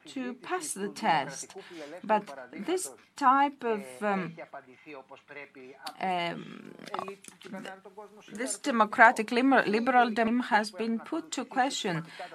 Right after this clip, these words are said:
Uh, does this, this give an answer, or the, uh, policies that we've had in f-, recent years in Europe, uh, have, uh, uh,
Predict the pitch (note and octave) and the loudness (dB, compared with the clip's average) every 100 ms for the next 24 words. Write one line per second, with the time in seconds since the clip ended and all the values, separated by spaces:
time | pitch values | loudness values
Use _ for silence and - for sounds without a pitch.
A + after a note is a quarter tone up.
0 | - F#3+ F#3+ F#3 F3+ D#3 C#3+ - - _ | -8 -4 -2 -2 -4 -8 -16 -20 -20 _
1 | _ E3 - - F#3 F#3+ F#3 F#3 G3 F#3 | _ -20 -18 -14 4 6 6 2 -2 -2
2 | - E3+ G3 A3 G#3+ - F#3+ A#3 G3+ G#3 | -2 -2 0 0 0 -2 -2 -2 2 4
3 | G#3 A3+ C#4+ - F#4 F#4 - E4+ - - | 6 6 4 4 4 4 0 -14 -14 0
4 | F4 F#4 F#4+ E4 - E3 D#3 - _ D#3+ | 8 10 10 8 6 -4 -12 -14 _ -20
5 | D3 C#3+ D3+ - F#3+ F#3+ A3+ G#3+ F#3+ C3+ | -20 -18 -18 -8 -4 2 4 4 0 -4
6 | - - - F#2 - _ D3+ C#3 - B3 | -16 -2 6 6 4 _ -18 -6 8 10
7 | F#4+ - A3 A3+ G#3+ G#3 G3 - F3+ F3+ | 10 6 8 8 8 2 4 8 8 8
8 | F#3 F3+ F3 F3+ - F#3 F#3+ G3+ - F#3+ | 2 0 0 -2 -8 -8 0 2 2 -2
9 | - G3+ G3+ F#3+ F#3 F3+ F#3+ G3 G#3 F3+ | -2 0 4 4 4 2 2 4 6 6
10 | E3+ E3 - - - - F3+ F3+ - A3 | 6 0 -14 -14 0 6 6 6 4 6
11 | G3 F#3+ F#3+ G3+ F#3 F3 - - C4 - | 6 4 0 8 8 8 2 -8 2 4
12 | - | 4